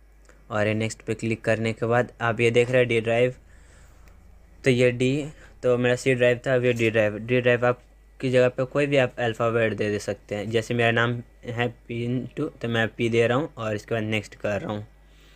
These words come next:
और नेक्स्ट करने के बाद आप यहाँ पे देख पा रहे हैं, आप यहाँ पे भी नेक्स्ट कीजिए, इसको कुछ नहीं करना आपको छेड़खानी।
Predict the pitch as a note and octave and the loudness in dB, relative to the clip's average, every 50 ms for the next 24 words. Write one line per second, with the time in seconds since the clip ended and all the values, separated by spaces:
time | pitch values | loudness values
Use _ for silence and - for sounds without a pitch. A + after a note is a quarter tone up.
0 | - - - - - _ - - _ _ _ _ - D#3 A2+ A2 A2 G#2+ G#2 A2+ | -20 -20 -20 -20 -20 _ -20 -20 _ _ _ _ -10 -4 -2 -2 0 0 0 0
1 | B2+ C#3 - - - - A#2 A2+ A2+ A#2+ A#2+ A#2 - B2 A#2 B2 B2 A#2+ A2+ A#2 | 0 -2 -2 -8 -6 -4 -4 -2 -2 -2 -4 -2 -2 -2 0 0 0 0 0 0
2 | A#2 A2+ - - A2+ A2 A2 G#2+ - - A#2 A2 A2+ A2 - - - A2 G#2+ G#2+ | -2 -2 -4 -6 -6 -4 -4 -6 -6 -6 -4 -4 -4 -6 -6 -8 -6 -4 -4 -2
3 | G#2+ A#2 B2 A#2 - - A2 A#2+ - - - A#2 A#2 A#2 B2 A#2+ C#3+ C#3 C#3 B2+ | -2 -4 -4 -6 -8 -8 -10 -12 -12 -12 -10 -6 -4 -4 -2 0 0 2 2 2
4 | A2+ G#2+ G2+ - - - A2 A2 A2+ G#2+ - - A#2+ - A#2+ A2 - - - - | 0 -2 -4 -8 -10 -8 -6 -6 -6 -8 -8 -12 -10 -10 -10 -12 -12 -16 -20 -18
5 | - A#2+ A#2+ A2 G#2 G2+ - G#2+ G#2 G#2 G#2 G#2 G2+ G2 - A#2 G#2+ - G#2+ G2+ | -12 -8 -6 -6 -6 -4 -4 -6 -4 -4 -4 -6 -6 -6 -8 -10 -8 -6 -6 -6
6 | G2 G#2 G2+ G2+ G#2 G#2+ A#2+ | -4 -6 -6 -6 -6 -8 -10